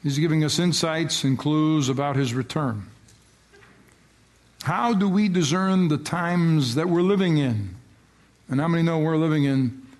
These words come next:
very unusual times? One thing we must remember, we cannot afford distraction, but we must watch.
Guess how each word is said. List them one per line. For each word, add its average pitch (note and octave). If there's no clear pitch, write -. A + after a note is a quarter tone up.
very E3
unusual D#3+
times? A#2
One F#3
thing F#3
we E3+
must F3+
remember, D#3+
we D#3+
cannot F3
afford F#3+
distraction, D#3+
but E3
we F#3
must E3+
watch. -